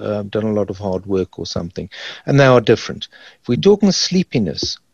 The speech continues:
then that's usually quality of sleep or length of sleep. But let's suppose you haven't had adequate sleep for the previous two or three nights.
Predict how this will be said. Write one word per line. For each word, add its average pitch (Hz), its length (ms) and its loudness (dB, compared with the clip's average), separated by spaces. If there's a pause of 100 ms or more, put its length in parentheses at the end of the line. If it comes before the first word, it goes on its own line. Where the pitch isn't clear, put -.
then 120 200 4
that's 117 260 0
usually 160 440 -2
quality 156 480 2
of 147 120 2
sleep 170 460 -2 (320)
or 120 160 -2
length 113 420 2
of 104 120 -2
sleep. - 400 -8 (140)
But - 140 0
let's 147 280 2
suppose 143 560 0
you 110 80 -2
haven't 127 320 -2
had 107 160 -2
adequate 107 440 -6
sleep - 360 -6
for - 80 -6
the 98 100 -6
previous 104 480 -4
two - 180 -6
or 110 60 -4
three 107 240 -6
nights. 117 540 -4